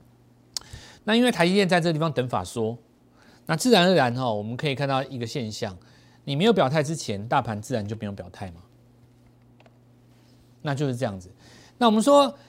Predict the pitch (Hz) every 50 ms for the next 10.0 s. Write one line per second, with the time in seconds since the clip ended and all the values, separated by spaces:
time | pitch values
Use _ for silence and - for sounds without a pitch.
0 | - _ - - 220 226 277 294 247 233 233 240 220 - 240 226 202 190 175 -
1 | 202 196 196 196 180 - 202 156 - 190 160 131 113 107 - 156 143 135 147 151
2 | 139 117 117 123 135 127 113 - 123 110 107 - 147 151 165 170 143 127 117 113
3 | 117 113 - - - 135 95 92 - _ _ _ - 160 156 - 202 180 156 131
4 | 123 123 - 143 120 104 98 98 127 180 202 202 156 - 156 156 175 175 165 175
5 | 185 156 131 113 117 135 127 - 123 113 113 113 110 - 104 95 98 123 120 110
6 | - - 107 104 - 110 98 87 87 87 87 87 _ _ - - _ _ _ -
7 | 233 226 - 185 170 160 160 190 165 165 170 165 151 180 160 135 117 113 110 110
8 | - 135 117 110 104 120 113 110 104 101 107 135 151 170 165 - 120 101 98 98
9 | 95 95 - 113 120 127 139 127 123 117 107 87 85 - 104 101 95 92 92